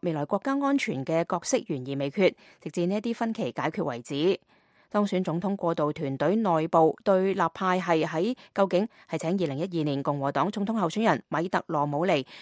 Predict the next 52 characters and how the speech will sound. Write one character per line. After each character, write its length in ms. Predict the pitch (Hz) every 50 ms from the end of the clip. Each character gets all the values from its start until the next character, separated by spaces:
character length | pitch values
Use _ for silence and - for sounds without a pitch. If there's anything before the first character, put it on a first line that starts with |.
| - - -
定 120 | - 156
係 160 | 151 165 160 147
前 320 | - - 156 147 143 131
紐 160 | 139 151 190
約 140 | 220 220 180
市 280 | - - - 165 170 185
長 300 | - 170 156 175 208 220 _ _ _ _ _ -
魯 260 | - - 170 170 202
迪 180 | - 214 180 - - _ _ -
朱 100 | - 285
利 180 | 277 240 180 190 220
安 160 | 240 254 240
尼 100 | 151 139
出 120 | - 214
任 140 | 226 180 156 147
國 100 | - 160
務 140 | 147 143 180
卿 100 | 226 226
嘅 80 | 196
問 160 | 165 147 139
題 180 | 139 170 151 131
上 260 | - - 165 147 143 - - - -
係 200 | - 156 143 143
出 120 | - 208 - -
現 220 | 170 151 139 139 139
分 220 | - 196 185 180
裂。 140 | 175 156 - _ _ _ - - - - - - -
川 160 | - - 208
普 100 | 214 208 165 170
嘅 100 | 185 160
顧 240 | - - 165 160 170
問 220 | 165 156 147 151 156
海 180 | 147 156 175
利 240 | 208 214 185 170 165
安 360 | - - 226 226 226 226 233
尼 220 | 202 165 139 135 147
康 260 | - 220 233 240 240
偉 200 | 220 170 165 180
星 160 | - - 277
期 240 | 262 262 175 143 135
四 180 | 131 - - 190
喺 360 | 185 175 180 170 170 156 175
推 140 | - 240 233
特 80 | 208 175
上 240 | - - 170 151 156
發 160 | - 175 165
帖 180 | - - 180 - -
文， 220 | 165 139 135 131 - - - - - - -
表 180 | - 185 226 285
達 160 | 302 233 202
咗 300 | - 185 175 220 262 269 -
反 380 | - - - 127 165 240 269